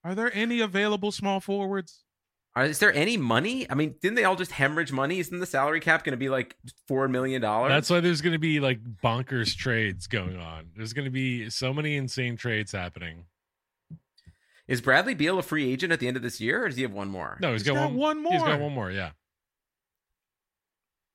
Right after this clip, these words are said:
Speaker 2: What a weird thing.
Speaker 1: I
Speaker 3: Yeah.
Speaker 1: just got, just stop doing it.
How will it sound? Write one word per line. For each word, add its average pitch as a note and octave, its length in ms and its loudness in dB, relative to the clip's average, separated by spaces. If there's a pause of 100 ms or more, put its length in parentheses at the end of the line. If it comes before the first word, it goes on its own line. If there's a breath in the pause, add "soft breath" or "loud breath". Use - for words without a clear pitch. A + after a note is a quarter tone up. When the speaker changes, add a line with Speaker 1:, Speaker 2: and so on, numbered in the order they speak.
(1600)
Speaker 2:
What A#2 100 -12
a A2 60 -6
weird E2+ 320 -4
thing. B1 300 -10 (600)
Speaker 1:
I D4+ 180 -8
Speaker 3:
Yeah. F3+ 80 -8
Speaker 1:
just D4+ 380 -8
got, D#4+ 280 -2
just - 280 -8
stop F4 400 -6 (160)
doing D#4 480 0
it. C3+ 220 -4